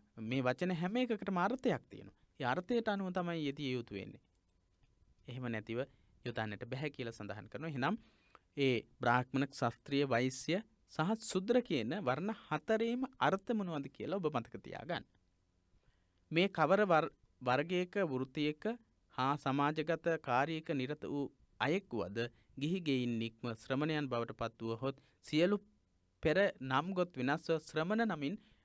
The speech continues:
හඳුන්වලා තියෙනවා. ආ, ඊළඟට ගිහි ගෙයි වසමින්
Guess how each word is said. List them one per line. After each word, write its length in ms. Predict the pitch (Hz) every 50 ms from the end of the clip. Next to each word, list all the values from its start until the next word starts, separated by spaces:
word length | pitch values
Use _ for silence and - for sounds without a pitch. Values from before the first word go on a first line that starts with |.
| _ _ -
හඳුන්වලා 520 | 131 127 123 120 113 110 101 101 104 135
තියෙනවා. 360 | - - 139 98 98 101 104 - _ _ _ _ _ _ _ - _ _ _ _ _ 123
ආ, 140 | 123 120
ඊළඟට 440 | 120 123 151 180 170 175 190 208 - 320 339 - - - - _ _ _ _ _ _ _ _ _ _ _ _ _ _ _ _ _ _ _ _ _ _ _ _ _ _ _ - - _
ගිහි 240 | - 147 156 175 160
ගෙයි 220 | 160 165 160 147
වසමින් 460 | 123 123 123 - 151 151 147 143 151